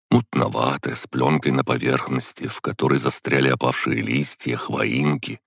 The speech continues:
и какой-то мелкий лесной мусор. Размером с таз, может, чуть больше. Я машинально шагнул в сторону, чтобы обойти, и тут заметил кое-что странное. С неба сыпалась морось, капли падали на листву,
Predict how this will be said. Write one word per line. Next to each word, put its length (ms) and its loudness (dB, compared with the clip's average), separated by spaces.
и 120 2
какой-то 440 2
мелкий 420 4
лесной 440 0
мусор. 580 -2
Размером 580 4
с 160 -6
таз, 460 -2
может, 460 0
чуть 280 -2
больше. 580 -2
Я 180 2
машинально 560 4
шагнул 380 4
в 80 -8
сторону, 560 0
чтобы 380 -2
обойти, 540 -2
и 240 -4
тут 180 0
заметил 600 -2
кое-что 520 -2
странное. 880 -2
С 140 -10
неба 300 2
сыпалась 520 2
морось, 640 2
капли 340 0
падали 380 0
на 120 0
листву, 680 -2